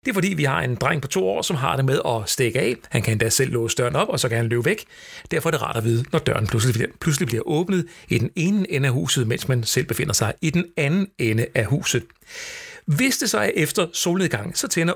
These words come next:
udendørslyset i øvrigt også, når døren bliver åbnet.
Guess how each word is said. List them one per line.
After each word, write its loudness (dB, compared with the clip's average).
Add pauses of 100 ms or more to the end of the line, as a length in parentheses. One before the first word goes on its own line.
udendørslyset 0
i 0
øvrigt 0
også, 0
når -4
døren 0
bliver 0
åbnet. 2